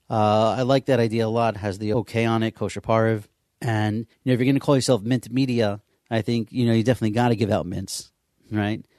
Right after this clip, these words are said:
The only thing that I don't like about it is that Pesach's in a week, so I gotta throw this card out. <laughs> But, uh, and so he probably should have another business card that he gives out along with this.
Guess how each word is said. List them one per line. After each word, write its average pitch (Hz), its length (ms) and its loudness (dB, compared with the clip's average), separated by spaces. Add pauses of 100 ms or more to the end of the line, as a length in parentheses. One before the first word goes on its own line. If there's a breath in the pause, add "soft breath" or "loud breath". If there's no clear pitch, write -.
(180)
The 107 80 -6
only 156 260 6
thing 135 420 2
that 120 200 4 (260)
I - 140 -4
don't 139 300 2
like 110 360 -2 (200)
about 110 260 2
it 120 60 0
is 110 100 -6
that 110 160 -4
Pesach's - 420 0
in 110 80 0
a 104 40 0
week, 113 260 -4
so - 140 -4
I 104 40 -4
gotta 107 160 0
throw 107 180 -4
this 98 120 -6
card 98 240 -2
out. 120 300 2 (200)
<laughs> - 280 -6
But, 117 340 2 (280)
uh, - 40 -2
and 117 480 2
so 131 120 0
he 117 100 2
probably 127 240 2
should 135 200 0
have 110 220 4
another 117 320 0
business 107 260 0
card 101 260 -2
that 98 120 -2
he 104 60 -4
gives 104 200 -4
out 117 320 -4
along 117 300 2
with 110 160 0
this. 101 300 -4